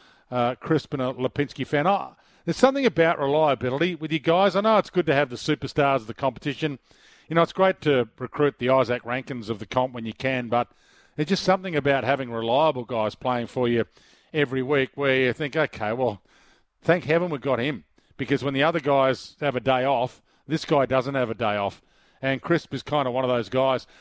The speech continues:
Midday Madness for R J Sanderson dot com dot A U. R J Sanderson and Associates are accountants and taxation specialists. Take the stress out of tax. Marie and Berwick, you there, Marie?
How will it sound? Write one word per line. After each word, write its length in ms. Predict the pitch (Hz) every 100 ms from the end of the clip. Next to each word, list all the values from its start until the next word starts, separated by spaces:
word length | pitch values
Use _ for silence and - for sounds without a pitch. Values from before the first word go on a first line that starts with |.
| - -
Midday 300 | 208 214 233 214
Madness 280 | 220 196 -
for 100 | 196
R 240 | 185 220
J 240 | 190 196 190
Sanderson 420 | - 196 175 180
dot 180 | 180 -
com 200 | 180 170
dot 100 | 160
A 80 | 160
U. 300 | 196 233 -
R 160 | 143
J 160 | 143 143
Sanderson 460 | - 160 143 - 143
and 160 | 139
Associates 520 | 131 156 139 147 - - - -
are 160 | 143 139
accountants 540 | 135 165 175 165 139 -
and 220 | 208 226 -
taxation 540 | 143 - 143 120 117
specialists. 600 | - 160 - 165 - - - - _ -
Take 200 | 175 - -
the 80 |
stress 380 | 151 - 185 - _ _ _
out 200 | 160 180
of 140 | 170 147 _
tax. 400 | - 220 196 - _ -
Marie 340 | 190 202 262
and 140 | 202 139
Berwick, 300 | 240 240 180
you 80 | 185
there, 140 | 233
Marie? 440 | 208 247 294 208